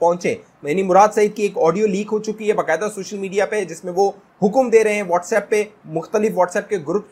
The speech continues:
पे कि जो टारगेट बताए गए हैं वहाँ आप लोगों ने पहुँचना है। शहरियार अफरीदी ने जीएचक्यू की तरफ जाने का कहा, बहुत शवाहिद देखे हैं, यानी हामिद मीर ये दावा कर रहा है, मैंने बहुत शवाहिद देखे हैं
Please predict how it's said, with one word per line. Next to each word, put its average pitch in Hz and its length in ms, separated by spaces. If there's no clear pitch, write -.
पे 208 80
कि - 160
जो 180 180
टारगेट 190 400
बताए 170 280
गए 190 140
हैं 180 180
वहाँ 226 320
आप 196 180
लोगों 175 240
ने 214 100
पहुँचना 175 400
है। 123 200
शहरियार 214 460
अफरीदी 214 400
ने 233 160
जीएचक्यू 185 520
की 220 100
तरफ 214 220
जाने 143 340
का 220 120
कहा, 202 260
बहुत 214 360
शवाहिद 214 360
देखे 165 300
हैं, 117 200
यानी 175 180
हामिद 196 300
मीर 240 260
ये 240 120
दावा 202 240
कर 196 160
रहा 190 140
है, 233 140
मैंने 208 200
बहुत 170 340
शवाहिद 175 360
देखे 143 300
हैं 160 300